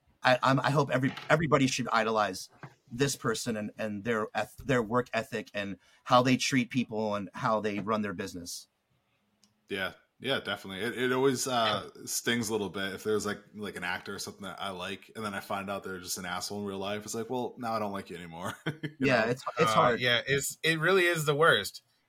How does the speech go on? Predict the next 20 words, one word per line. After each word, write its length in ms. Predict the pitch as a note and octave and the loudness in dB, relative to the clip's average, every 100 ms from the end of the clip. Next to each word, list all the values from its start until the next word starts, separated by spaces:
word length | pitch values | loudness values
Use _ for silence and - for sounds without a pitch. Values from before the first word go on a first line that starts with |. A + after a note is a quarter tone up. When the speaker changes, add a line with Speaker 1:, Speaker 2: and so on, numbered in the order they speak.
| - | 0
Speaker 3:
Uh, 400 | A#2 A2+ A2 A2 | 4 4 4 2
Mike 320 | B2+ E3 F3+ | 6 6 6
and 100 | D3+ | 4
I 540 | C3+ C3+ C3 B2 A2+ G#2 | 6 8 6 6 2 0
had 160 | B2 C3 | 0 2
a 60 | A#2 | 4
very, 360 | C#3 C3+ C3 | 4 4 2
had 200 | B2 B2 | 0 0
a 260 | A#2 A2 G2+ | 2 -2 -6
shared 360 | - E3 E3 C#3 | -2 4 6 6
experience 760 | - - F3 E3+ C#3 A2 - | 0 0 2 4 4 2 -4
with 100 | A2 | -10
somebody 360 | - A#2 G#2+ G#2+ | -4 -4 -2 -4
like 240 | G#2 F#2+ | -4 -6
that. 220 | G2 F#2+ F2 | -6 -6 -4
We 80 | |
won't 280 | B2+ D#3 E3+ | 0 2 2
name 280 | D3+ D3 C#3 | 0 -2 0
names, 520 | A#2+ G2 F2 F#2 - _ _ _ _ | 0 0 -4 -14 -18 _ _ _ _
but 220 | A#2 G#2+ | 2 2